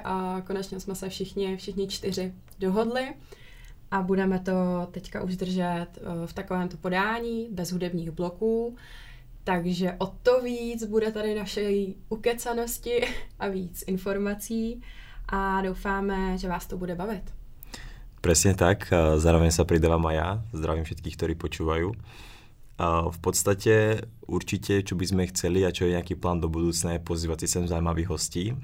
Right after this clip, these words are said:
Speaker 2: A takisto odporúčam každému, kto počúva tento, a, diel a nepočul ten minulý, kde bol rozhovor s pani Vaculíkovou, čo je veľmi obľúbená, a,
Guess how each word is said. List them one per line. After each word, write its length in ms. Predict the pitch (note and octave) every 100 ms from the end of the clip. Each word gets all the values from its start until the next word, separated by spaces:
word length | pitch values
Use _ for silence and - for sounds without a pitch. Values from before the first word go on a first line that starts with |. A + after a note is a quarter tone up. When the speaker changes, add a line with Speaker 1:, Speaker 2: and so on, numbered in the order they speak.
| -
Speaker 2:
A 320 | - E2 E2
takisto 400 | D#2+ E2 E2 F2
odporúčam 560 | E2 E2+ F2 E2+ E2+ E2
každému, 480 | E2+ E2+ E2+ E2+ E2
kto 240 | E2 E2
počúva 320 | E2 E2 F2+ E2
tento, 480 | E2+ F2 F2 E2+ E2 - - - -
a, 160 | D#2
diel 400 | D#2+ D#2 E2+ F2+ G2+
a 80 | -
nepočul 400 | F2 E2+ F2+ F2+
ten 160 | F2 E2+
minulý, 480 | F2+ F#2 F#2 F2+
kde 80 | E2+
bol 160 | D#2+ E2
rozhovor 400 | E2 E2 E2+ E2
s 80 | -
pani 240 | E2+ E2
Vaculíkovou, 640 | E2 - E2+ E2+ E2+ E2+ E2
čo 160 | E2 E2
je 320 | E2 D#2+ D#2
veľmi 480 | D#2+ D2+ E2 E2 E2
obľúbená, 560 | D#2+ E2 E2+ E2
a, 40 | D#2+